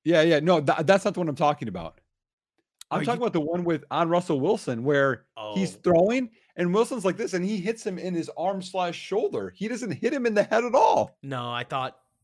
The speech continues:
Speaker 2: I guess I assumed he hit him in the head.
Speaker 1: No,
Speaker 2: Hon-,
Speaker 1: I looked.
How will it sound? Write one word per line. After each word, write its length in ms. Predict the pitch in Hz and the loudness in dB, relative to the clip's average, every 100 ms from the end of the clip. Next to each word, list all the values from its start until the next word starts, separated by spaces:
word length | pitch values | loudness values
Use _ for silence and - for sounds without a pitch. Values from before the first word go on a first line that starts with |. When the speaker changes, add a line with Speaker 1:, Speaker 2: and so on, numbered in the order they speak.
| _ _ _ _ _ _ _ _ _ _ | _ _ _ _ _ _ _ _ _ _
Speaker 2:
I 80 | 123 | -16
guess 200 | 123 135 | -12 -8
I 80 | 220 | -8
assumed 440 | 208 - - 143 240 | -8 -8 -8 -10 -10
he 80 | 160 | -12
hit 100 | 107 | -14
him 100 | 98 | -16
in 60 | |
the 60 | - | -20
head. 220 | 90 - _ _ _ _ _ | -20 -20 _ _ _ _ _
Speaker 1:
No, 260 | - 190 233 | 0 4 6
Speaker 2:
Hon-, 160 | 123 | 8
Speaker 1:
I 20 | 208 | 8
looked. 240 | 165 | 10